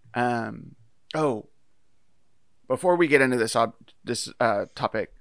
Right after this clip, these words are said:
actually, I did wanna bring up one more comment. Sorry, I just remembered this. Um, did you guys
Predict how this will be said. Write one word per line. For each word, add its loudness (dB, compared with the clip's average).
actually, -6
I -2
did 2
wanna 2
bring -2
up -6
one -6
more -8
comment. -10
Sorry, 0
I -2
just -8
remembered -8
this. -10
Um, 0
did -4
you 4
guys 6